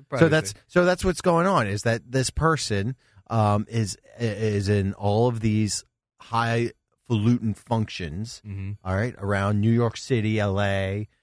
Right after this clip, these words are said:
Speaker 2: and then he runs into somebody that, that could be Leo's type, and then all of a sudden drops the card off to her and saying, "Hey, are you interested in Leo?"
Speaker 1: Getting the call.
Speaker 2: Yeah, and, and then you get the
Speaker 1: Hey.
Speaker 2: call up. Then you're on the taxi squad.
Speaker 1: Speaking of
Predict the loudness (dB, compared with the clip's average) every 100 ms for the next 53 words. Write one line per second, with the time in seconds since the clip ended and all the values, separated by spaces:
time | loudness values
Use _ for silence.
0 | _ _ -2 0 2 2 0 -4 -8 -6
1 | -4 0 0 0 0 -2 -4 -2 -2 0
2 | 0 -2 -2 -6 -8 -14 -16 -16 _ _
3 | _ -10 -6 -4 -2 -2 -4 -6 -12 -12
4 | -12 _ _ _ _ -6 0 2 4 2
5 | 2 2 2 4 2 0 -4 0 2 2
6 | 0 -2 -4 -4 -2 -4 -8 _ _ -12
7 | -4 -2 0 0 -2 _ -10 -6 -4 -4
8 | -6 -4 -2 0 0 0 -2 -10 -14 -12
9 | -12 -6 -4 -4 -10 _ 0 0 0 -2
10 | -2 -2 -6 -14 -14 -6 -4 -2 -2 -2
11 | 2 2 2 -2 -6 0 2 4 2 2
12 | 2 2 2 -2 -2 -2 -2 -6 _ -20
13 | -10 -8 -4 -2 -2